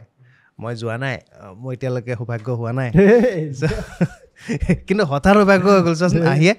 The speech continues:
Speaker 2: এতিয়া
Speaker 1: ইউ এছৰ পৰা
Speaker 2: আৰু
Speaker 1: ঘূৰি আহিয়ে। নহয়, চিৰিয়াছলি কৈছোঁ, মানুহে ভাল পায়, খুব ভালকে কৰি আছা তুমি পষ্ট-, পডকাষ্টটো, খুব ষ্টেণ্ডাৰ্ড হৈছে। গতিকে এনেদৰে কৰি থাকা। আৰু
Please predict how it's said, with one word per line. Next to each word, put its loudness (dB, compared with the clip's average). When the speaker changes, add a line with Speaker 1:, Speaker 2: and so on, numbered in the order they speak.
Speaker 2:
এতিয়া -4
Speaker 1:
ইউ 0
এছৰ -2
পৰা -2
Speaker 2:
আৰু -6
Speaker 1:
ঘূৰি -4
আহিয়ে। -2
নহয়, -2
চিৰিয়াছলি -4
কৈছোঁ, -8
মানুহে -4
ভাল -8
পায়, -6
খুব -12
ভালকে -8
কৰি -4
আছা -8
তুমি -12
পষ্ট-, -18
পডকাষ্টটো, -10
খুব -16
ষ্টেণ্ডাৰ্ড -2
হৈছে। -6
গতিকে -8
এনেদৰে -4
কৰি -6
থাকা। -10
আৰু -6